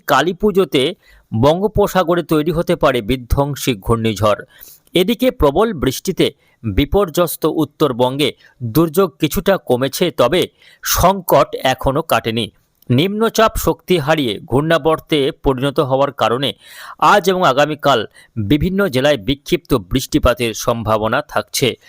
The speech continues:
সুপ্রিয় সুধী দর্শক, আজ সাতই অক্টোবর মঙ্গলবার। এই মুহূর্তে আবহাওয়া দপ্তরের গুরুত্বপূর্ণ খবর।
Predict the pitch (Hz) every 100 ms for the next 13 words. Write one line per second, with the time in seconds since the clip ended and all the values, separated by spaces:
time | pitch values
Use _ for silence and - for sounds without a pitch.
0 | _ - 214 214 226 208 196 170 165 151
1 | - 185 - - 135 120 - 139 160 143
2 | 123 - 117 110 123 - 123 120 110 101
3 | 95 - 143 165 190 185 - 180 120 123
4 | 143 147 - 131 110 104 101 139 170 -
5 | - 117 107 - 113 107 107